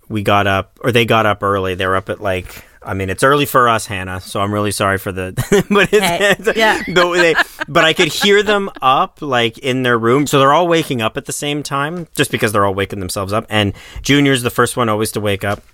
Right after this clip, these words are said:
Speaker 1: But he's been pretty good about, like, he's just kinda sitting there. Like, he's just waiting for, like, his two sisters to kinda wake up and stuff.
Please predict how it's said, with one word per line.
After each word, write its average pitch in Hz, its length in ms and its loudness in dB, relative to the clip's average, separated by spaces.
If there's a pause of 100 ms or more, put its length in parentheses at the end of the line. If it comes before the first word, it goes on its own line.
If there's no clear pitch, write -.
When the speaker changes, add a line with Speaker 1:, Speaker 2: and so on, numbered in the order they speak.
(140)
Speaker 1:
But 143 100 2
he's 143 140 2
been 185 220 2
pretty 175 320 0
good 139 260 2
about, 123 300 0
like, 120 160 0
he's 123 200 -2
just 127 200 -4
kinda 113 240 -2
sitting - 340 -4
there. 196 380 -4
Like, 123 160 0
he's 123 220 0
just - 420 -2
waiting 135 400 2
for, 135 180 2
like, 127 220 0
his 120 180 -4
two 135 160 0
sisters 139 540 0
to - 80 -8
kinda 117 260 2
wake 110 300 0
up 117 260 0
and 143 160 -6
stuff. 208 200 -2